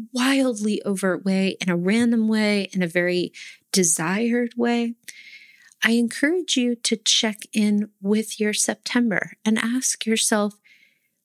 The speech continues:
were there any shifts for me that I want to celebrate that were significant? You know, I think as human beings,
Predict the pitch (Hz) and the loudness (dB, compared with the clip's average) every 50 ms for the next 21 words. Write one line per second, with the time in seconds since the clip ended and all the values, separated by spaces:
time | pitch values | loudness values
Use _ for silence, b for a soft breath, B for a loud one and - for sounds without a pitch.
0 | _ _ _ - 208 190 190 214 226 233 254 277 285 247 254 247 240 233 - - | _ _ _ -4 -2 0 4 4 4 4 4 0 0 2 2 2 2 0 0 0
1 | 240 240 240 240 226 - - - - 240 240 - - - - - 226 220 214 214 | 2 2 4 2 2 0 -2 0 -2 -2 -2 0 -2 -2 0 0 2 2 2 2
2 | 208 208 208 202 - 202 202 208 208 202 190 202 202 214 233 233 - - - - | 2 2 0 0 -2 -2 0 0 0 0 0 0 0 2 0 0 0 0 0 2
3 | - 208 226 247 240 - - 160 160 - - - _ _ _ _ _ _ _ _ | 0 0 0 -2 -2 -2 -2 -2 -2 -2 -6 -16 _ _ _ _ _ _ _ _
4 | _ - 202 196 220 220 - - - 233 214 - 208 214 - - 233 - - 180 | _ -4 -2 0 0 2 2 0 0 0 0 0 -2 -2 0 -2 -6 -4 -4 -6
5 | - - 214 202 202 208 208 208 208 - 220 220 220 - - - - - - - | -4 0 0 2 2 2 2 0 0 0 0 0 0 -2 -8 -8 -4 -4 -2 0
6 | - 202 196 202 202 196 190 185 180 165 170 165 180 214 247 240 - | 2 2 2 2 2 0 0 0 0 0 2 2 2 2 2 2 0